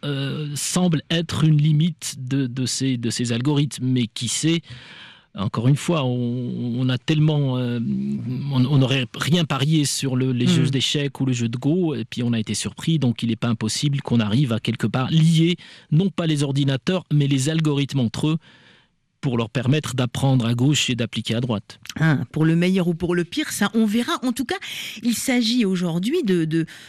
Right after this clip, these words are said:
Speaker 2: cohabiter ou de mieux travailler, euh, notre intelligence humaine avec, euh, l'intelligence artificielle ou la bêtise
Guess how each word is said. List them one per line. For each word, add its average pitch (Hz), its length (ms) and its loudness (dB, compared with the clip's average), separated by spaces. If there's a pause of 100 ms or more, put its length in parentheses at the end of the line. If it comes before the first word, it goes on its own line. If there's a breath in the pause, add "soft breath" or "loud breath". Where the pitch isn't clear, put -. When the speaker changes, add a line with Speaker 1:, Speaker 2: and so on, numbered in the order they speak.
(140 loud breath)
Speaker 2:
cohabiter 233 600 0 (180)
ou 226 80 4
de 208 140 4
mieux 254 300 4
travailler, 220 720 -4 (220)
euh, 160 540 -2
notre 208 360 2
intelligence 190 520 0
humaine 226 320 2
avec, 190 500 0
euh, 156 140 2
l'intelligence 147 580 -2
artificielle 151 600 -2
ou 202 60 4
la 139 160 0
bêtise 143 640 0